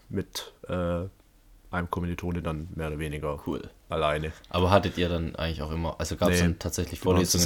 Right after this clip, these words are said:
Speaker 2: wo ihr
Speaker 1: zusammengewürfelt.
Speaker 2: Ah, okay. Ja.
Speaker 1: Ja, das ist ja
Speaker 2: Ja, so ist bei uns auch. Es gibt bei uns auch so ein paar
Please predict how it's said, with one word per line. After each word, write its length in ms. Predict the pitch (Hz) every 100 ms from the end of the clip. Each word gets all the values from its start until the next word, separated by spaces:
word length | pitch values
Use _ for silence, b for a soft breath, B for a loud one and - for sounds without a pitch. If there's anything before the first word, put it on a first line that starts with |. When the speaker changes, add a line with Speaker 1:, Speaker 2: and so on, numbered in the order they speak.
| 82
Speaker 2:
wo 120 | 85
ihr 60 | 85
Speaker 1:
zusammengewürfelt. 460 | 85 80 80 - -
Speaker 2:
Ah, 160 | 78 73
okay. 240 | - - 85 - _ - - - - - -
Ja. 120 | -
Speaker 1:
Ja, 40 |
das 180 | 78 85
ist 100 | 95
ja 140 | 98 87
Speaker 2:
Ja, 160 | 80 82
so 140 | - 92
ist 140 | -
bei 80 | 82
uns 140 | 80
auch. 140 | - 85
Es 140 | 90
gibt 160 | 92 -
bei 120 | 87
uns 160 | 85 87
auch 160 | 87
so 200 | - 87
ein 220 | 82 80 78 - - -
paar 360 | - 82 82